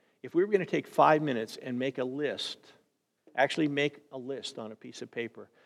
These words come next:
of the things, the people in our life that we know who have little or no time for God,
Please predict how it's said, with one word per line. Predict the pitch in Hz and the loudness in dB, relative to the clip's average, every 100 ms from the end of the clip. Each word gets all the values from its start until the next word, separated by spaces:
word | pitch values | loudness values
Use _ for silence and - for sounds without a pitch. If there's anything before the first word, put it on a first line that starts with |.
| _ - | _ -6
of | 120 | -4
the | 123 | -6
things, | - 151 165 175 180 - | -8 -4 -2 -2 -4 -2
the | 120 | -4
people | - 180 185 175 | -2 -4 -2 -4
in | 135 131 | -2 0
our | 123 156 | 2 2
life | 147 123 85 - _ _ _ _ _ _ _ _ _ _ _ | 2 0 -4 -8 _ _ _ _ _ _ _ _ _ _ _
that | 123 127 | -10 -4
we | 147 170 | -2 0
know | 151 139 104 - _ _ _ _ _ _ _ _ _ _ _ _ _ _ _ _ _ | 0 0 -2 -8 _ _ _ _ _ _ _ _ _ _ _ _ _ _ _ _ _
who | 147 | -2
have | 139 120 | 0 0
little | 127 170 175 | 0 0 0
or | 151 | 0
no | 143 135 | 0 -2
time | - 139 123 | -2 -4 -4
for | 117 113 | -8 -14
God, | 104 117 92 | -14 -14 -14